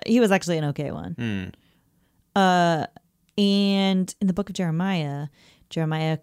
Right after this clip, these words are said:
Speaker 1: cursed Jehoiakim. I mean, I guess he was bad, according to Jeremiah.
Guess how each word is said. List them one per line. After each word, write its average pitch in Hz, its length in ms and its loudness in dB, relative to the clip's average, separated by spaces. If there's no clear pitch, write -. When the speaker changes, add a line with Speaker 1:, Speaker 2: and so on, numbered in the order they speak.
Speaker 1:
cursed - 840 -6
Jehoiakim. 147 880 -4
I - 60 -4
mean, 170 160 0
I 160 60 -2
guess 151 180 -2
he 151 80 -4
was 139 200 -6
bad, 147 340 -8
according 165 280 -2
to 156 80 -4
Jeremiah. 151 480 -8